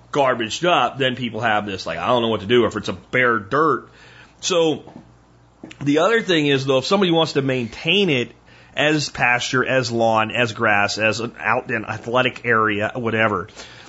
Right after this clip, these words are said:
then they're gonna have to mow it. So one of the concerns I would have were the stumps.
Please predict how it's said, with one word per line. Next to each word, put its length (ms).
then 220
they're 100
gonna 120
have 140
to 80
mow 320
it. 100
So 260
one 340
of 180
the 100
concerns 600
I 180
would 180
have 300
were 120
the 100
stumps. 680